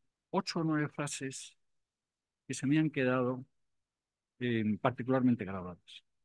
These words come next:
El bien común de la ciudad tiene como valor principal el acceso de las personas humanas a las riquezas interiores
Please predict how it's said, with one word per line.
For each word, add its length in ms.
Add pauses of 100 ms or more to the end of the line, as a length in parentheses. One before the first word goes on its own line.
(600)
El 160
bien 220
común 300
de 80
la 100
ciudad 420 (880)
tiene 240
como 280
valor 320
principal 640 (180)
el 140
acceso 500
de 60
las 160
personas 480
humanas 560
a 80
las 200
riquezas 520
interiores 800